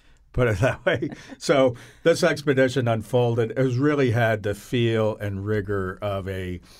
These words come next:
you know, early nineteenth century Lewis and Clark style expedition. There were thirty-four members of the expedition.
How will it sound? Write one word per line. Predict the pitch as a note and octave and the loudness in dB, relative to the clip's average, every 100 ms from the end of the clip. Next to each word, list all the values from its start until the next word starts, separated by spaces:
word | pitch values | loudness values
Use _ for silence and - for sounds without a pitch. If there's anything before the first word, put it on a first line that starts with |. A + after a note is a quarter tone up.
| - _ _ _ | -20 _ _ _
you | A2 | -8
know, | G2 F#2+ F#2 F2+ - | -4 -2 -2 -4 -6
early | B2 A#2 A2 G#2 | -2 0 0 0
nineteenth | G#2+ G#2+ G2+ A2+ F2+ | -2 -4 -4 -8 -8
century | - A2 G2+ G#2+ G2 F#2+ | -6 -6 -6 -4 -4 -4
Lewis | G2+ G#2+ G2+ G#2 | 0 0 0 -4
and | F#2 | -10
Clark | - G2+ G2+ - | -6 -4 -4 -6
style | - G2+ G2 F#2+ | -4 -2 0 -2
expedition. | F#2 - F#2+ G2+ F#2 G#2 F#2+ F2+ - - - _ - | -6 -10 -6 -4 -4 -6 -8 -10 -16 -20 -20 _ -2
There | A#2+ | 0
were | A2+ G#2 | 2 0
thirty-four | - B2 A#2+ A#2 A2+ - A2 A2 G#2 G2+ G2+ | 0 2 4 2 -2 0 2 4 2 0 -2
members | B2+ G#2+ G#2 G#2+ G2 | -4 -4 -2 -2 -4
of | G2+ | -4
the | G#2 | -2
expedition. | G2+ - G#2 G#2 - G#2+ F#2+ | -4 -6 -4 -4 -4 -6 -6